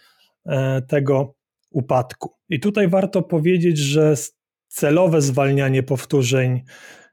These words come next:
nie będzie miało, e, tego efektu takiego hipertroficznego, odpowiednich adaptacji, ponieważ to musi wynikać z tego, że my nie możemy już wykonać serii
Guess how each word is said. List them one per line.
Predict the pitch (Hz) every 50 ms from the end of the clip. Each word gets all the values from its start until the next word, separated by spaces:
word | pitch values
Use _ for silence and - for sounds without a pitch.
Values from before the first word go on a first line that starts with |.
| _ _ _ _ _ _ _
nie | - 139 143 147
będzie | 147 170 165 151 135 151
miało, | 143 151 151 147 143 139 139 135 135 131 131 135 139 - - -
e, | 147 143 143 139 139 139 135 135 131
tego | 131 - 156 139 151 143 143
efektu | - - 160 147 - - 147
takiego | 127 151 143 - 151 143 131
hipertroficznego, | 127 - 147 - 147 143 - - 143 131 - 143 - - 156 143 139 135 147 185 208 220 226 -
odpowiednich | - 151 - - 151 135 147 139 147 139 -
adaptacji, | 151 135 143 135 - - 143 139 131 - - 202 214 220 214 - _ _ _ _ _
ponieważ | - 156 160 156 160 156 -
to | - 175
musi | 175 180 170 - 175
wynikać | 151 139 160 160 165 170 160 - 160 - -
z | - - -
tego, | 175 175 160 175 170 151
że | 143 139 151 156 151 156 156 - - _
my | 147 147 170 185 185 175
nie | 165 160
możemy | 151 151 151 131 135 151 147 151 151 147
już | 147 143 127 - 135
wykonać | 131 151 - - 160 151 147 139 -
serii | - - - 151 147 151 147 151 151 151